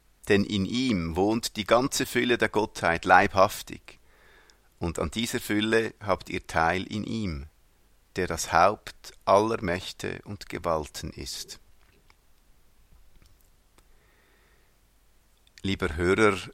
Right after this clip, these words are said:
liebe Hörerin, wenn Paulus hier von Philosophie redet, dann meint er nicht das, was wir heute darunter verstehen.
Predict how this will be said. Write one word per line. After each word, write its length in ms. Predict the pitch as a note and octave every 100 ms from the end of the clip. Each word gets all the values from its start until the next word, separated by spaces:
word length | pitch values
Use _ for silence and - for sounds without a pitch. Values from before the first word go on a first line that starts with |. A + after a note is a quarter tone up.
| _
liebe 440 | F2+ F2+ F2 D#2+ D2+
Hörerin, 680 | - F2 G2 A2 G2+ F#2 F2 - - - - - _ _ _ _ _
wenn 280 | G2+ G#2 G#2
Paulus 460 | A2 G#2+ B2+ C3
hier 240 | - A2+ A2
von 400 | - G2 F#2+ F2
Philosophie 680 | G#2 F#2 - F2 - G#2 A2
redet, 760 | F2+ E2 D#2+ D2 - - - - _ _ _ _ _ _ _ _ - _ _ _ _ -
dann 220 | G#2 G2
meint 320 | F#2+ G2 G2
er 100 | G2
nicht 340 | F#2+ G2+ -
das, 280 | F2+ F2+ -
was 180 | F2 -
wir 140 | F2+
heute 400 | F2+ F2+ - F#2
darunter 400 | F2 E2+ E2+ -
verstehen. 640 | - D#2+ - D2+ D2 D2+